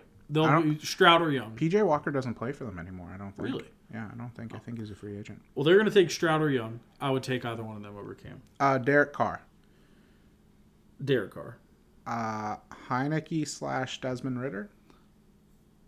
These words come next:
Speaker 1: Heineke over Cam, Cam over Ridder.
Speaker 2: Okay.
Speaker 1: Which is
Speaker 2: So
Speaker 1: odd because Heineke is currently backing up Ridder.
Speaker 2: Yeah.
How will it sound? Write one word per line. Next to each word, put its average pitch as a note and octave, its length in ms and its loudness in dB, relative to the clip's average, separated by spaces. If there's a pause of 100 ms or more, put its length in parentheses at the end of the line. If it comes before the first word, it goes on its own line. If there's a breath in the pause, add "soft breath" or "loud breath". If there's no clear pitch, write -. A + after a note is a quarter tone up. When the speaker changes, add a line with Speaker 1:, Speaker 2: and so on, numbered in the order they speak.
(500)
Speaker 1:
Heineke A3 600 2
over A3 220 4
Cam, C4 480 0 (260)
Cam D#3 360 -2
over A#2+ 200 -4
Ridder. G2+ 380 -12 (300)
Speaker 2:
Okay. G3 200 -6 (1600)
Speaker 1:
Which F3 200 8
is F3 100 6
Speaker 2:
So D3+ 100 -2
Speaker 1:
odd C#3 360 10
because C3 260 -2
Heineke D3 400 2
is C3 100 -4
currently C3 280 -4
backing B2+ 400 -2
up G#2+ 160 -12
Ridder. G2+ 360 -14
Speaker 2:
Yeah. A#2+ 160 -10